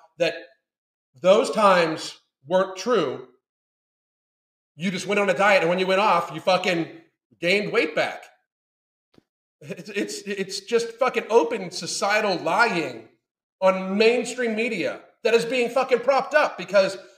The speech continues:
heaven forbid, some fucking dude comes along and says, "Hey, maybe you shouldn't fucking eat all that shit and move your body a little bit more,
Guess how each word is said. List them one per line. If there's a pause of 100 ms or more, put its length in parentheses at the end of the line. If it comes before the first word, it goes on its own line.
(100)
heaven
forbid,
some
fucking
dude
comes
along
and
says,
"Hey,
maybe
you
shouldn't
fucking
eat
all
that
shit (520)
and
move
your
body
a
little
bit
more,